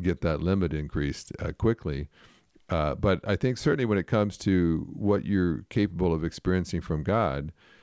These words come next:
that's something that ought to drive us to continually want to increase the limit. And so in the book, I look at, uh, about five different primary ways, uh, areas of our life that we want to increase. And I, I,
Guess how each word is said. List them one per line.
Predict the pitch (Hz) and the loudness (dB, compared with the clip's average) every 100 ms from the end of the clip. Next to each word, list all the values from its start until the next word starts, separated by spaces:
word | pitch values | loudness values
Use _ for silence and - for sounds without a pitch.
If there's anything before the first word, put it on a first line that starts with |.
| _ _ - | _ _ -6
that's | 87 131 180 | 0 0 0
something | - 110 95 | -2 0 2
that | 92 | 4
ought | 95 | 2
to | 80 | 2
drive | 92 98 87 | 2 2 2
us | 85 82 - - | 2 0 -8 -12
to | - 98 | -6 -4
continually | - 82 - 131 123 95 | -4 -4 0 0 2 2
want | 85 82 80 | 2 0 0
to | 87 | -2
increase | 78 - 76 - | -2 -2 -2 -2
the | 78 | -4
limit. | 71 67 - - 98 | -4 -6 -8 -6 -2
And | 98 | 0
so | - 113 98 - - - - - | 2 2 2 -2 -14 -20 -18 -2
in | 139 135 | 0 2
the | |
book, | 110 180 110 92 | 4 4 4 2
I | 92 | 2
look | 101 107 - | 4 4 4
at, | 95 90 - | 2 0 0
uh, | 87 78 78 76 87 - - | 2 2 0 -4 -10 -14 -4
about | 90 78 | -2 -2
five | - 101 101 90 | 0 2 2 0
different | 101 - 85 80 - - - | 0 0 -4 -4 -10 -16 -4
primary | 98 95 92 85 | 0 2 2 2
ways, | 80 90 92 78 76 78 - - | 2 0 2 0 -2 -6 -10 -8
uh, | 78 | -4
areas | 98 95 87 82 | -2 0 -2 -4
of | 78 | -4
our | 78 | -2
life | 78 87 78 71 - - | 0 0 -2 -4 -8 -8
that | 78 73 73 - | -2 -2 -2 -2
we | 87 | -2
want | 78 80 78 | 0 -2 -2
to | 76 | -4
increase. | 73 - 78 76 - | -6 -2 -2 -2 -2
And | 90 | 0
I, | 104 | 2
I, | 98 | 0